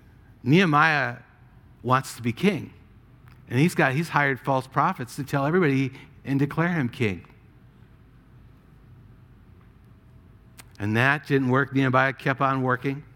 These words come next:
So then what they said was they hired some false prophets. And they said, they said, "You gotta come to the temple to be safe, Nehemiah."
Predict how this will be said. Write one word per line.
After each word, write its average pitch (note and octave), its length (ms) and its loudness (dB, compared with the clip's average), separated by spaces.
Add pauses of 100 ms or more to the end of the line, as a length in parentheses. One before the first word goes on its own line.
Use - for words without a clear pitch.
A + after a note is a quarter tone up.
(1200)
So - 160 -2
then C#3+ 240 4
what G3 140 2
they C#3 160 2
said A2+ 440 2 (360)
was A2 300 -2
they C3 180 2
hired B2+ 400 -2
some A2 160 -8
false A2+ 320 -4
prophets. - 680 -8 (1160)
And - 80 -8
they G#2+ 80 -2
said, G#2 500 -2 (440)
they G#2+ 80 -6
said, G2+ 360 -2
"You A2+ 140 -4
gotta A#2+ 300 0
come B2 220 -4
to A#2+ 120 -10
the G2+ 140 -2
temple A2 560 -8 (1120)
to - 80 -14
be G2 140 -4
safe, A2 400 -2
Nehemiah." F2 480 -8